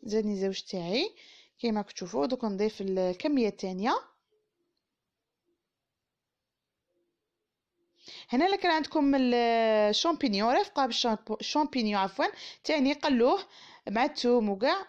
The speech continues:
وزيدوا عليه، آه، لا كريم فريش تاعنا. انا اكتفيت بال، لا، لا صوص بلونش تاعي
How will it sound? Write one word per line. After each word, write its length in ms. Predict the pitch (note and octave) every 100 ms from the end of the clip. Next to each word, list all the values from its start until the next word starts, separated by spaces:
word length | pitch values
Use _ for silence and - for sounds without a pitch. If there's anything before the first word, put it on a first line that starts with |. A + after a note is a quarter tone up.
| -
وزيدوا 640 | D4 E4+ C4 D#4 E4 -
عليه، 380 | A#3+ C4+ D4+ -
آه، 200 | A3+ A3
لا 120 | A#3 C#4+
كريم 280 | - G#3
فريش 320 | G#3 - F#3+ -
تاعنا. 400 | F3 F3+ C4+ D#4+ - - - -
انا 920 | A#3 A#3 C#4 C4+ A#3+ G#3+ G3 F#3+ F3+ F3+
اكتفيت 640 | - C#4+ C#4 A3+ A3+ -
بال، 260 | F3+ A3 G#3 G3 F3 F#3
لا، 220 | G3 F#3
لا 80 | G3
صوص 280 | - G3 F3
بلونش 340 | F3+ F#3+ -
تاعي 460 | - F#3 F#3 D#4+